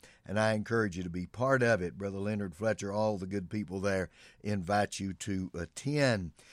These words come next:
Well, I mentioned on yesterday's program that we definitely need to be praying for our U S Speaker of the House,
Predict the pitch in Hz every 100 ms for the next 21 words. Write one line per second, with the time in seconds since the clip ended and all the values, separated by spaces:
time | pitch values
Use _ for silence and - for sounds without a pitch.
0 | - - 110 139 170 175 117 107 117 120
1 | 127 120 120 120 123 - 117 107 135 151
2 | 175 151 113 104 110 117 104 120 131 143
3 | 165 139 120 107 123 - 131 127 120 131
4 | 156 - - - - - 110 113 117 107
5 | 104 101 104 117 156 147 143 135 - -
6 | 151 143 160 143 143 127 147 127 95 -
7 | -